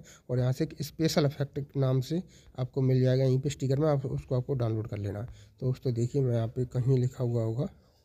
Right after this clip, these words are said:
तो दोस्तों, जो special effect है वो मैंने अभी download नहीं कर पाया है और आपको download करना है तो ऊपर जो corner आपको दिख रहा होगा,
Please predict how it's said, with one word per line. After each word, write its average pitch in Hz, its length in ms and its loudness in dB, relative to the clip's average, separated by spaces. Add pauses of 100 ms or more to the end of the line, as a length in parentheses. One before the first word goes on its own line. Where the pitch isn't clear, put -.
(120)
तो 156 80 -6
दोस्तों, 156 440 0
जो 160 180 -2
special 143 380 0
effect 147 280 -2
है 139 60 0
वो 143 120 2
मैंने 139 220 4
अभी 135 140 2
download 127 300 2
नहीं 135 100 2
कर 135 120 -2
पाया 127 200 0
है 160 80 -2 (320)
और 131 80 -4
आपको 127 200 -2
download 143 280 4
करना 151 200 2
है 156 60 0
तो 151 120 -2
ऊपर 139 240 -2
जो 156 140 -2
corner 139 420 0
आपको 139 220 0
दिख 143 180 -4
रहा 139 120 0
होगा, 123 220 -2